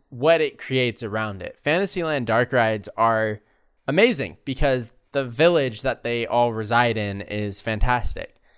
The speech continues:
Haven't been to Galaxy's Edge, but what I've seen about it is that it's incredibly immersive and, you know, Rise probably fits in very well with where it is. It's,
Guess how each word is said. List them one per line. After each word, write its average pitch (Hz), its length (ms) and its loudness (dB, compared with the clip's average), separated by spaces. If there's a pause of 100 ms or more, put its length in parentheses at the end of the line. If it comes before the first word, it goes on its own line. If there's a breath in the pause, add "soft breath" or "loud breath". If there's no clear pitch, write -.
(180 soft breath)
Haven't 131 300 0
been 139 160 -2
to 131 60 -6
Galaxy's 135 500 0
Edge, 139 320 -2 (200)
but 107 60 -14
what 117 160 -4
I've 117 140 -2
seen 160 240 -4
about 120 280 0
it 117 160 -4
is 107 180 -8
that 113 200 -2
it's - 240 -12
incredibly 127 680 -6
immersive 127 540 -4 (100)
and, 117 360 -10 (400 soft breath)
you 123 120 -2
know, 120 140 2
Rise 120 720 0 (300)
probably 131 360 0
fits 143 300 -4
in 156 300 -4
very 127 280 2
well 135 280 2
with 117 180 -6
where 123 320 2
it 123 100 0
is. - 440 -4 (120)
It's, - 400 -12